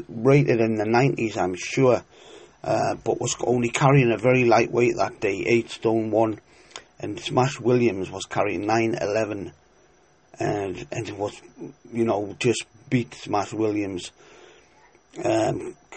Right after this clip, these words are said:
given all that weight, like, eight stone one, nine eleven, that's like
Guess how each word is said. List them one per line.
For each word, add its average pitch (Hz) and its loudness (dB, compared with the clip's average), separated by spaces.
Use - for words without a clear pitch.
given 117 2
all 110 2
that 87 2
weight, 110 -2
like, - -8
eight 110 -4
stone 120 2
one, 113 4
nine 110 2
eleven, 110 4
that's 110 -2
like 98 -2